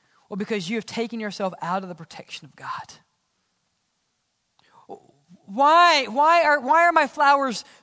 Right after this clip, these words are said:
failing? Why is my grass withering? Because you are not standing upon the truth of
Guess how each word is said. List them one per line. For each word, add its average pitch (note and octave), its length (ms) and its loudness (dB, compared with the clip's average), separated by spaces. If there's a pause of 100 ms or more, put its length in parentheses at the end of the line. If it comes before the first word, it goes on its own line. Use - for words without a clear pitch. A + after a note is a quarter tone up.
(120)
failing? D4 500 0
Why D4+ 220 4
is D4 100 -2
my C4+ 160 0
grass B3 440 0 (240)
withering? B3 540 -2 (160)
Because A3+ 240 -6
you C4+ 120 -2
are A#3 80 -2
not A#3+ 380 2
standing B3+ 520 -2
upon A#3 280 -4
the G3+ 80 -6
truth C#4 540 -6
of G3+ 240 -8